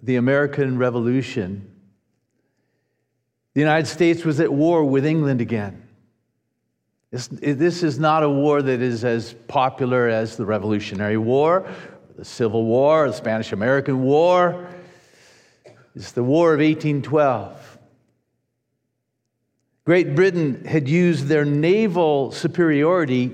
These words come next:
to just squeeze our trade across the Atlantic to Europe and back and forth, which resulted in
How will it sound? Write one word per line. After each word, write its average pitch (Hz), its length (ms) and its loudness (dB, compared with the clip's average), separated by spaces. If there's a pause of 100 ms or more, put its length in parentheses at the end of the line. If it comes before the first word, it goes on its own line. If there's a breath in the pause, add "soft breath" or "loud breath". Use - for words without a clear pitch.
(100)
to 151 140 -4
just 156 420 -4
squeeze 180 720 0
our 147 160 2
trade 147 500 -2 (800)
across 131 560 -2 (280)
the 143 120 0
Atlantic 139 840 -2
to - 100 -4
Europe 151 560 -2 (280 loud breath)
and 117 280 -2
back 143 280 0
and 139 160 -4
forth, - 500 -10 (1400 soft breath)
which 127 340 -2
resulted 135 680 0
in 123 480 -2